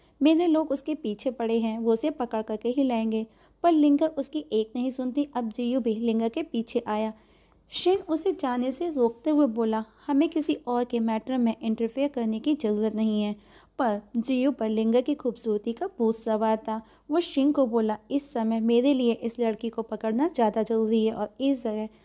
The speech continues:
हमें ये पता चलता है कि ये सब शिन का ही प्लान था।" इवन शाओ को इस जगह के बारे में बताना भी, इवन वो धुएं का ट्रैप, ताकि शाओ उसे मारने आए तो लिंगा के साथ में शाओ भी मारा जाए,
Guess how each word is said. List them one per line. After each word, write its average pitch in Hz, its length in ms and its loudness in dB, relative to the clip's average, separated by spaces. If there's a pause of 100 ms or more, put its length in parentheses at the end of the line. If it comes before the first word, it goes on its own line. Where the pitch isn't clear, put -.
(200)
हमें 311 240 4 (120)
ये 247 80 0
पता 254 260 -2
चलता 269 320 -4
है 294 160 -2
कि 294 180 -6 (100)
ये 262 120 -2
सब 277 200 -4
शिन 240 280 -2
का 233 140 -2
ही 254 180 0
प्लान 226 400 -2
था।" 269 200 -4 (400)
इवन 330 240 4
शाओ 285 360 2
को 320 220 0
इस 262 180 0
जगह 254 220 0
के 285 140 -4
बारे 240 320 0
में 262 200 2
बताना 220 440 -4
भी, 247 200 -8 (100)
इवन 240 260 0
वो 220 200 0
धुएं 262 360 2
का 294 120 -6
ट्रैप, 226 400 -2 (500)
ताकि 240 440 0
शाओ 262 360 0
उसे 285 260 2
मारने 233 540 0
आए 285 220 -2 (220)
तो 320 60 -2
लिंगा 247 400 2
के 285 160 0
साथ 226 240 -4 (100)
में 220 100 -6
शाओ 214 260 -4
भी 277 140 0
मारा 220 360 0
जाए, 214 220 -6